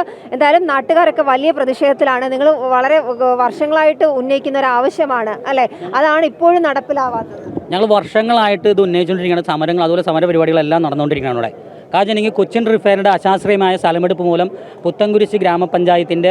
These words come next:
Speaker 2: ഒരു വാർഡ്, പതിനാറാം വാർഡ് എന്ന് പറയുന്നത് നാല് തുരുത്തുകളായിട്ട് മാറപ്പെട്ടിരിക്കുകയാണ്. അതായത് അമ്പലമുകൾ പ്രദേശം, അതുപോലെ തന്നെ അടൂർ പ്രദേശം, അയ്യങ്കുഴി പ്രദേശം,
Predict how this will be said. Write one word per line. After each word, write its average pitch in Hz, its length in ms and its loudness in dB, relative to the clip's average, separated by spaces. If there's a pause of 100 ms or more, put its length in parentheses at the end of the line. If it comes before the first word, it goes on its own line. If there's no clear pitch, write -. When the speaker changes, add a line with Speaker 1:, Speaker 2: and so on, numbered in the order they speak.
(100)
Speaker 2:
ഒരു 180 200 4
വാർഡ്, 170 320 2
പതിനാറാം 180 420 2
വാർഡ് 170 200 2
എന്ന് 180 160 0
പറയുന്നത് 160 320 0 (320)
നാല് 196 300 2
തുരുത്തുകളായിട്ട് 202 680 2
മാറപ്പെട്ടിരിക്കുകയാണ്. 160 640 -2 (380)
അതായത് 214 300 4 (200)
അമ്പലമുകൾ 226 560 0
പ്രദേശം, 180 420 0 (360)
അതുപോലെ 202 320 2
തന്നെ 202 200 0
അടൂർ 208 280 4
പ്രദേശം, 175 380 0 (420)
അയ്യങ്കുഴി 226 500 0
പ്രദേശം, 185 400 0